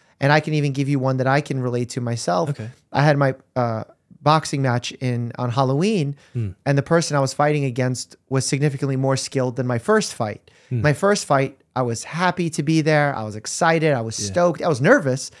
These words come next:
Speaker 2: Yeah.
Speaker 1: and I felt all the nerves, but I was also excited.
Speaker 2: Yeah.
Speaker 1: And then for this next fight, because I was much more nervous or I was much more afraid of being nervous,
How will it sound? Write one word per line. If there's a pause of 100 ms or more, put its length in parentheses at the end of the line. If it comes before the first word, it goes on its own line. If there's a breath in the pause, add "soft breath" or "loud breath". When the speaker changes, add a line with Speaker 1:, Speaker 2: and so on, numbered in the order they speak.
(140 loud breath)
Speaker 2:
Yeah.
Speaker 1:
and
I
felt
all
the
nerves,
but
I
was
also
excited. (180)
Speaker 2:
Yeah. (320 soft breath)
Speaker 1:
And
then
for
this
next
fight,
because
I
was
much
more
nervous
or
I
was
much
more
afraid
of
being
nervous,